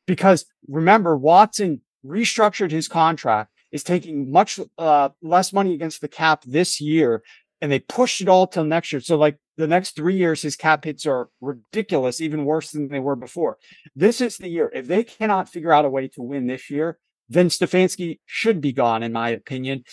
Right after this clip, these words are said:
And this team is gonna have some serious problems on their hand with a new coach coming in, knowing that we're paying that much for Deshaun Watson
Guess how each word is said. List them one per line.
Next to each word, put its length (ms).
And 320
this 220
team 240
is 140
gonna 180
have 160
some 140
serious 340
problems 420
on 200
their 100
hand 340
with 140
a 40
new 200
coach 320
coming 300
in, 260
knowing 340
that 140
we're 80
paying 380
that 180
much 220
for 160
Deshaun 380
Watson 560